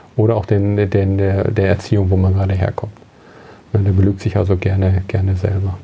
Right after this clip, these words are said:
Ja, deswegen, der ist nicht ehrlich zu sich selber und oft eben auch nicht zu anderen. Ja, und, und er, er erkennt sich selber nicht. Also nehmen wir mal das Thema, äh, Risikobereitschaft. Ja, es gibt Leute, die behaupten, dass sie risikobereit sind.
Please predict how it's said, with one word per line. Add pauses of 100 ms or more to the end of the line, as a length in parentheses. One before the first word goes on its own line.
(340)
Ja,
deswegen,
der
ist
nicht
ehrlich
zu
sich
selber
und
oft
eben
auch
nicht
zu
anderen. (460)
Ja,
und,
und
er,
er
erkennt
sich
selber
nicht.
Also
nehmen
wir
mal
das
Thema,
äh,
Risikobereitschaft. (720)
Ja,
es
gibt
Leute,
die
behaupten,
dass
sie
risikobereit
sind.